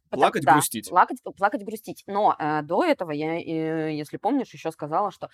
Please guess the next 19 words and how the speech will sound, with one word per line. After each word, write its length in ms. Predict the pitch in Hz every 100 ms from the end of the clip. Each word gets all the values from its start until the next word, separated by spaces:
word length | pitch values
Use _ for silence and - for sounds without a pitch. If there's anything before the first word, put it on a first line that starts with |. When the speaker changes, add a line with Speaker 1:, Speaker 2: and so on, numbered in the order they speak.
| - -
Speaker 1:
наше 300 | 165 160 151
радио 360 | 160 277 262
из 300 | 170 - 160
вот 160 | 156 160
этого, 360 | 165 160 143 123 - -
о, 260 | - 165 165
узкого 400 | - 196 - 156
уголочка, 540 | 156 165 170 175 - 147
в 80 | -
который, 460 | 156 165 151 147
э, 540 | - 147 151 147 147 143
и 100 | 185
слушатели, 640 | 165 - 190 - 160 165 156
и 140 | 147
с-, 140 | 151 - - - - - - -
само, 280 | - 170 175
мо-, 200 | 165 165
может 340 | 165 156 165 160
быть, 200 | 156